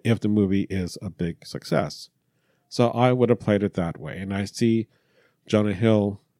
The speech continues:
I can see him playing more of the Penguin rather than the Riddler, even though he has lost a lot more weight. The Riddler, i-, in my mind, is someone who has to be not him.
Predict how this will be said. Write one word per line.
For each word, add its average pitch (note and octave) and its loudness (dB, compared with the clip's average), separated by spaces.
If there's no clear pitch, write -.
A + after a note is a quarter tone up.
I A2 -2
can G#2+ -14
see A#2+ 2
him A2+ 2
playing G#2+ -2
more G2+ 0
of G2 -2
the - -8
Penguin C3+ 0
rather G2+ 0
than G2 -2
the F#2 -2
Riddler, G#2 0
even G2+ 2
though G2 2
he F#2+ 0
has F2+ -4
lost F2 -6
a F2+ -10
lot E2+ -8
more D#2+ -10
weight. D2 -8
The G2+ -2
Riddler, A#2 6
i-, A2 -2
in A2 0
my G#2+ 2
mind, G2 -2
is F#2+ -4
someone G#2 2
who G2 2
has F#2 0
to F2+ -4
be F2+ -2
not F#2+ -2
him. F2 -8